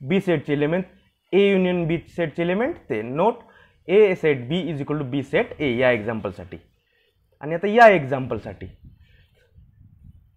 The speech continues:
इथं झिरो दोन वेळा आले, पण झिरो एलिमेंट तुम्ही एकदाच लिहिणार इथं युनियनच्या सेटमध्ये.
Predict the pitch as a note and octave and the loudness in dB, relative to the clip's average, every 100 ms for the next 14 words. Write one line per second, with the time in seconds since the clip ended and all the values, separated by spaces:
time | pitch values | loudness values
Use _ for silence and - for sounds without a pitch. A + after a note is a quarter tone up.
0 | - E3 A3+ A#3 A3 - - _ _ _ | -6 0 2 4 2 -4 -16 _ _ _
1 | _ - C#3+ C3+ F3+ E3+ - - C3+ F#3 | _ -12 -8 2 6 6 6 0 0 2
2 | F3 C#3+ B2 A#2+ C#3 C#3 - - D3 D3+ | 4 2 0 -4 -6 -8 -14 -16 -8 -4
3 | E3+ E3 E3 D#3 G3 A#3 - D#3+ C#3+ D3+ | -2 -2 -4 -4 -4 -6 -8 -8 -2 -2
4 | D3 A#2+ G2 F#2 F2 - _ _ _ _ | -2 -8 -8 -10 -12 -20 _ _ _ _
5 | _ - C#3+ C#3 B2+ A2+ - G#2+ G2+ - | _ -10 -6 -4 -6 -6 -2 -2 -2 -6
6 | A2+ G#2 G#2+ G2 | -10 -8 -8 -10